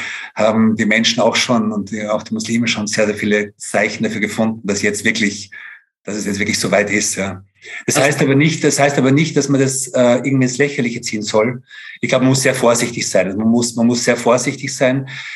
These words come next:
Speaker 1: Äh, ich glaube, wir sollen, wir sollen erkennen, dass die Zeit ernst ist. Und gleichzeitig aber auch, und Fußnote dazu, und jede Zeit ist ernst.
Speaker 2: Ja.
Speaker 1: Und das, was definitiv kommen wird, ist unser persönlicher Yom Al-Qiyamah, unser persönlicher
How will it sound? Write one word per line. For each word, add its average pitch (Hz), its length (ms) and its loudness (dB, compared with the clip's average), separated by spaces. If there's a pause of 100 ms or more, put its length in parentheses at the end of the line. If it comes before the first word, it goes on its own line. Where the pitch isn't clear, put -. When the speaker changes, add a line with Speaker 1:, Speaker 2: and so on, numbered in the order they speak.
(120)
Speaker 1:
Äh, 120 320 4 (100)
ich - 140 -18
glaube, 127 220 4
wir 127 80 0
sollen, 127 500 0 (100)
wir 127 80 -8
sollen 123 280 -2
erkennen, 127 520 0
dass 117 240 -2
die 113 140 -8
Zeit - 500 -2
ernst 113 420 0
ist. - 380 -4 (640)
Und 135 80 -10
gleichzeitig 143 480 2
aber 120 140 4
auch, 127 100 0
und 117 320 -2
Fußnote 135 480 2
dazu, 117 480 2 (280)
und 123 140 -2
jede 117 240 2
Zeit 113 240 0
ist - 180 -2
ernst. 90 460 -6 (140)
Speaker 2:
Ja. 120 100 -10 (240)
Speaker 1:
Und 135 180 2
das, 151 160 4
was 143 160 2
definitiv 147 580 2
kommen 135 380 4
wird, 120 280 0
ist 123 120 -8
unser 127 200 -2
persönlicher 131 560 0
Yom 110 220 4
Al-Qiyamah, 113 420 2
unser 117 160 0
persönlicher 120 760 2